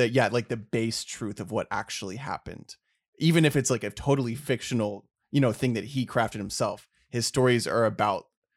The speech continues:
what's true. Um, so it, it is gonna be really fun to watch. I don't know if he's as interested in expressing a full truth as his father was.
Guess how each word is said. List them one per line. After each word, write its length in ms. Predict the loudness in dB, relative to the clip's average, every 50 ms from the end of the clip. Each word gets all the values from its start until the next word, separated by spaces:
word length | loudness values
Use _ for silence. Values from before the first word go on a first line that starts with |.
| _ _
what's 300 | -2 -2 -2 -2 -2 -8
true. 420 | -10 -8 -8 -8 -8 -8 -10 -14 _ _ _ _ _ _ _ _ _ _ _ -2
Um, 380 | 0 0 2 0 0 -2 -4 -4
so 220 | 0 2 4 4
it, 80 | 4 4 4
it 100 | 4 4
is 160 | 4 2 4
gonna 160 | 2 2 4
be 120 | 4 4
really 260 | 4 4 2 2 0 0
fun 220 | -2 -2 -2 -2
to 60 | -2 -2
watch. 520 | -2 -2 -2 -2 -4 -6 -8 -12 -12 -16 _ _ _ _ _ 0
I 80 | 2
don't 220 | 2 4 4 4 4
know 300 | 4 4 2 2 0 -2
if 220 | -4 -6 -6 -6 -8
he's 400 | -8 -8 -6 -6 -8 -10 -14 -18 _ _ _ _ _ _ _ -2
as 240 | 0 0 0 -2 -4
interested 640 | -6 -6 -6 -4 -4 -6 -4 -4 -4 -4 -4 -6 -6 -4
in 340 | -4 -2 -2 -2 -4 -6 -8 -10
expressing 680 | -8 -8 -10 -8 -2 -2 -2 -2 -2 -4 -6 -8 -8 -8
a 80 | -10 -10
full 300 | -10 -10 -8 -8 -8 -8
truth 340 | -10 -10 -8 -6 -6 -6 -4
as 220 | -4 -6 -6 -6 -8
his 100 | -12 -6
father 320 | -4 -2 -2 -2 -4 -6
was. 420 | -8 -10 -12 -12 -12 -16 -18 -20